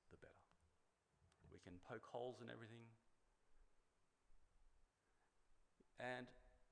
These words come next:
to be honest, I think cynicism is valid <laughs> sometimes, maybe even necessary. Uh, I think it's quite appropriate to be cynical about nearly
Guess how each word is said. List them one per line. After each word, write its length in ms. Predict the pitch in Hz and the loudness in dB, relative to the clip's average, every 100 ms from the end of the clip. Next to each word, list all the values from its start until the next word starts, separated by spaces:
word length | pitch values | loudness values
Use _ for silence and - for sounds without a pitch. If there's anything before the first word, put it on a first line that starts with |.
| - | -6
to 40 | 165 | 2
be 80 | 214 | 6
honest, 320 | 202 202 - | 8 6 6
I 100 | 165 | 4
think 300 | - 214 - - - | 4 -2 -2 -8 -8
cynicism 680 | - 135 135 135 127 131 127 | -2 2 2 2 2 2 2
is 260 | 120 127 131 - - - - - - | 2 2 0 -6 -8 -16 -18 -16 -2
valid 320 | 107 104 131 214 - - - - - - - - | 4 6 6 4 -4 -10 -8 -8 -12 -18 -20 -20
<laughs> 1000 | - - - - - - - - - - | -20 -20 -18 -16 -16 -18 -20 -16 -10 2
sometimes, 680 | 113 113 131 143 220 - - - - - | 4 6 6 6 2 -4 -8 -14 -18 -4
maybe 320 | 107 123 131 123 | 0 2 2 4
even 200 | 135 151 | 4 6
necessary. 520 | 143 131 143 151 147 240 - - - - - - - - - - - - | 6 6 6 10 10 10 0 -12 -16 -18 -20 -20 -20 -18 -18 -16 -12 0
Uh, 400 | 98 101 98 98 - - - - | 6 8 8 6 4 -6 -12 -4
I 160 | 98 101 | 0 2
think 160 | 113 | 2
it's 160 | 110 - | 0 -2
quite 320 | - 110 120 | 10 10 10
appropriate 480 | - 135 131 160 - - - - - - - - - - - - - - - - - - - | 10 8 8 4 2 -6 -18 -18 -18 -18 -20 -20 -16 -12 -14 -14 -14 -12 -12 -14 -14 -14 -10
to 80 | - | -2
be 320 | 107 113 110 | 2 4 2
cynical 400 | 107 117 127 156 202 202 - - - - - 98 | 0 0 4 2 2 -2 -8 -10 -12 -12 -8 0
about 240 | 95 104 | 6 6
nearly 240 | 110 107 | 6 2